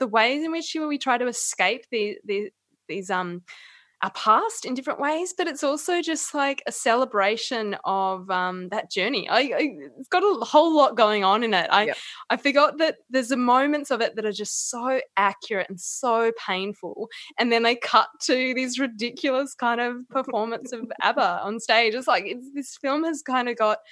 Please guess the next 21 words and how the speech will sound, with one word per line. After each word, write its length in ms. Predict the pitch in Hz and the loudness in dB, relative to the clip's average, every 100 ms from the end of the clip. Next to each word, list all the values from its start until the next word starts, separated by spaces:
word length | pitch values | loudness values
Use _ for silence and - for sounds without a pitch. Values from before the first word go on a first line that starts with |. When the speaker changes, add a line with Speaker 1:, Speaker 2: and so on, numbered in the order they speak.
| - 214 - - | -18 -16 -12 -6
Speaker 1:
this 280 | 233 - - - | -6 -8 -4 4
dazzling 540 | 214 226 262 247 226 | 6 6 2 0 0
mix. 280 | 214 208 - | 0 0 0
I 40 | |
mean, 180 | 233 233 | 0 4
one 140 | 247 | 4
of 60 | 294 | 6
my 140 | 269 | 4
favourite 380 | 240 190 208 220 | 2 0 0 -2
scenes 400 | - 190 196 208 | -4 -4 -4 -6
is, 160 | 196 185 | -6 -4
um, 280 | 175 175 185 | -4 -4 -6
I 80 | 208 | -4
remember 560 | 240 233 233 247 208 - | 0 2 2 4 2 0
so 360 | - 233 233 | -2 0 2
distinctly 540 | 233 226 220 196 214 180 | 0 -4 -6 -6 -6 -4
watching 340 | 185 - 208 | -6 -6 -6
this 160 | 190 - | -6 -8
with 140 | 185 | -8
my 120 | 180 180 | -6 -4
family, 500 | 190 180 185 180 | -2 -2 -2 -4